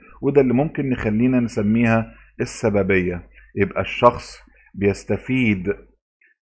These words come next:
بإن يتم حدث معين عن طريق شخص آخر، ممكن يذكر أو لأ. يعني لو رجعنا للأمثلة اللي أنا قلتها، فممكن أقول "I have my hair cut by the barber"،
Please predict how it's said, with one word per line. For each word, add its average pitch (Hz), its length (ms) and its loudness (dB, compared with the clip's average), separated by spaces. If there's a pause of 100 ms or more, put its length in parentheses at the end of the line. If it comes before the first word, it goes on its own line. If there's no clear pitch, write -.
(160)
بإن 95 840 0
يتم 113 580 4
حدث 127 460 0
معين 123 360 2
عن 110 140 2
طريق 131 300 -4
شخص - 360 -4
آخر، 120 580 2 (420)
ممكن 120 320 0
يذكر 127 400 0
أو 95 160 -4
لأ. 92 360 0 (200)
يعني 92 200 -6
لو 90 120 0
رجعنا 117 300 0
للأمثلة 110 540 0
اللي 98 320 -4
أنا 113 220 -2
قلتها، 135 520 -2 (240)
فممكن 110 340 -2
أقول 113 260 -2
"I 98 240 -4
have 120 240 2
my 101 240 -2
hair 120 240 0
cut 117 160 4 (420)
by 92 160 2
the 92 140 0
barber"، 117 520 6